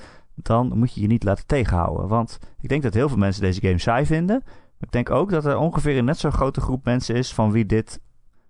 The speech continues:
zeg maar, de nieuwe favoriete game aller tijden is. Eh, omdat het zo bijzonder is. Want waar gaat het over? Season gaat heel erg over de kracht van herinneringen, eh, en hoe voorwerpen, eh,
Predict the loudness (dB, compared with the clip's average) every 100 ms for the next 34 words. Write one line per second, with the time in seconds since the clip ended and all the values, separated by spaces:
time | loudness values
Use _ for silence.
0 | _ -8 -4 0 2 2 2 4 4 4
1 | 2 2 2 0 0 0 2 2 2 0
2 | -2 -6 -8 -14 -20 -20 _ _ _ _
3 | _ _ _ 2 4 2 0 -4 -2 -2
4 | -2 -2 0 2 2 0 0 2 2 0
5 | -2 -6 -4 -2 -2 -2 -2 0 0 0
6 | 2 2 0 -2 -6 -16 -18 -18 -20 -20
7 | -12 -2 2 4 2 2 0 0 2 2
8 | 2 2 2 2 2 2 2 0 -6 -10
9 | -6 -2 0 0 2 2 2 0 -2 0
10 | 2 2 2 2 0 -2 -8 -20 -20 _
11 | _ 0 2 2 2 2 2 2 4 4
12 | 4 0 -8 -20 -12 -2 2 4 4 4
13 | 4 2 2 2 2 2